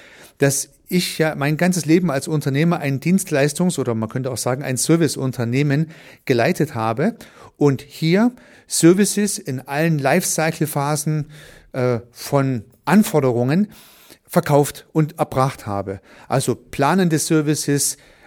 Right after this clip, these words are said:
aufbauende Services und auch betreibende Services habe ich jetzt hier jeweils entwickelt, verkauft und auch geliefert.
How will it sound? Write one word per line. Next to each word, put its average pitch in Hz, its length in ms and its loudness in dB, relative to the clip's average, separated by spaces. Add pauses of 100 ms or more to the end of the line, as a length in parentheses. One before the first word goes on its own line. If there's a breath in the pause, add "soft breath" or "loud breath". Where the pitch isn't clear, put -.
(140)
aufbauende 143 720 4
Services 127 680 0
und 120 260 -6
auch 117 340 0
betreibende 131 800 0
Services 131 680 -2 (360 soft breath)
habe 135 240 -4
ich - 140 -4
jetzt 120 180 -4
hier 139 320 0 (140 loud breath)
jeweils 143 400 4
entwickelt, 160 540 2
verkauft 139 520 0
und 117 140 -4
auch 117 240 -8
geliefert. 127 560 -2